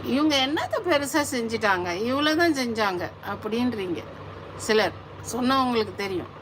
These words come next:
இந்த பாருங்க, உங்க எல்லாருக்கும் சொ-, உ-, உ-, உன்-, எல்லாருக்கும் இல்ல, உணர்றேன். "என்னத்த செஞ்சாங்க?" அப்படின்றீங்க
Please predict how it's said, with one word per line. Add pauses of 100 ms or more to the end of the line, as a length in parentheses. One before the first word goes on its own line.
(580)
இந்த
பாருங்க,
உங்க
எல்லாருக்கும் (100)
சொ-,
உ-,
உ-,
உன்-, (220)
எல்லாருக்கும்
இல்ல,
உணர்றேன். (1600)
"என்னத்த
செஞ்சாங்க?" (160)
அப்படின்றீங்க